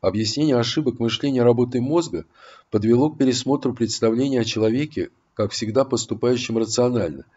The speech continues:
и потребовало более внимательного отношения к ошибкам мышления и в целом к понятию рациональности. Поскольку основной задачей дисциплины инженерии знаний, которой посвящён наш курс,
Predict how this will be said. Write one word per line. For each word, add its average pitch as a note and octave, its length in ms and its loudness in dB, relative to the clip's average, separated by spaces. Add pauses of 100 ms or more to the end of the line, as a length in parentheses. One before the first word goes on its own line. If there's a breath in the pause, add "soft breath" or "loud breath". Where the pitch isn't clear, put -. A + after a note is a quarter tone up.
(300 loud breath)
и G#2 80 -6
потребовало A2 720 2
более B2 320 2
внимательного A2+ 500 0
отношения G2 480 -4
к - 100 -20
ошибкам F2+ 420 -8
мышления A2 560 -6 (280 soft breath)
и F#2+ 80 -8
в - 80 -12
целом C#3 360 0
к - 80 -18
понятию F#2 480 -4
рациональности. G#2+ 840 -4 (400 soft breath)
Поскольку C#3+ 460 2
основной B2+ 400 0
задачей B2 440 2
дисциплины A2+ 720 -2
инженерии A#2+ 540 -2
знаний, A2 420 -4 (380 loud breath)
которой G#2+ 320 2
посвящён A2 500 -4
наш A2 240 -2
курс, - 340 -8